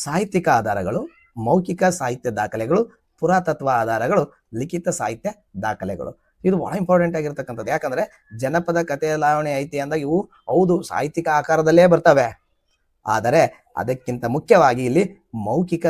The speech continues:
ಸಾಹಿತ್ಯಿಕ ಆಧಾರಗಳಿವು. So ಮೌಖಿಕ ಸಾಹಿತ್ಯ ದಾಖಲೆಗಳವು. ಹಾಗಾಗಿ ಇಲ್ಲಿ ಹತ್ತಿರವಾಗಿರ್ತಕ್ಕಂಥದ್ದು ಹುಡುಕ್ಬೇಕು. ನೀವು ನೋಡಿ, ನಮ್ಮ ಟಿ ಇ ಟಿಯಲ್ಲಿ ಒಂದು ಎರಡು ಮೂರು ಕೋ-, ಸೈಕಾಲಜಿಯಲ್ಲಿ ಅಂತೂ ಈ ತರ ತುಂಬಾ ಇರ್ತವೆ. ಏನಂದ್ರೆ ಸರಿಯಾದ ಉತ್ತರಗಳೇ ಎರಡಾಗಿರ್ತವೆ, ಆದ್ರೆ ಅತಿ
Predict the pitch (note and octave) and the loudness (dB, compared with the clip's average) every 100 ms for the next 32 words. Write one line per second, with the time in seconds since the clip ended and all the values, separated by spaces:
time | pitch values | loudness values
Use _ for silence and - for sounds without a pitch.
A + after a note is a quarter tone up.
0 | C#3+ C3+ C3+ - B2+ B2+ A#2+ A#2 A#2 A2+ | -4 -4 -8 -10 -12 -4 -2 -2 0 -2
1 | A2 G#2 F2 - _ _ _ _ _ _ | -2 -6 -8 -12 _ _ _ _ _ _
2 | - A2+ A2+ D3+ D#3+ D#3 C#3 C#3 C3 B2 | -12 -8 -6 -6 -4 -4 -2 -2 0 0
3 | B2 A#2+ A#2 G#2+ - _ _ _ G#2+ C#3 | 0 -2 -2 -4 -8 _ _ _ -6 -4
4 | C#3 C3+ - - - F#3+ F3+ E3+ E3+ E3+ | -2 -4 -4 -2 4 6 6 4 2 -2
5 | D#3+ D#3+ C3+ D3 C3 C3 G#2 _ _ B2+ | -2 -4 -4 -4 -4 -6 -10 _ _ -8
6 | C#3 D#3+ C#3+ F3+ _ - A#2+ C#3 D#3+ E3+ | 0 2 2 0 _ -12 -10 -4 -2 0
7 | D#3 D3+ E3+ E3+ - B2+ A#2 C#3+ E3 E3+ | 0 0 0 -2 -8 -6 -4 0 4 4
8 | E3+ C#3+ C3+ B2+ - C#3 E3 F3 E3+ E3+ | 2 0 2 2 0 0 4 6 6 4
9 | E3 D#3 D3 C#3+ B2+ C#3+ C3 B2 B2 C#3 | 2 -4 -2 -4 -2 -2 -2 -4 -4 -4
10 | C3 D#3+ - _ _ _ _ _ - C3+ | -4 -6 -8 _ _ _ _ _ -2 4
11 | D#3+ F3+ F3+ E3+ E3+ F3 F3 E3 D#3 D#3+ | 8 8 8 6 4 4 6 6 6 4
12 | D#3 D#3 C#3 A#2+ C3+ C3 - _ A#2 - | 2 0 0 0 0 -4 -8 _ -16 -6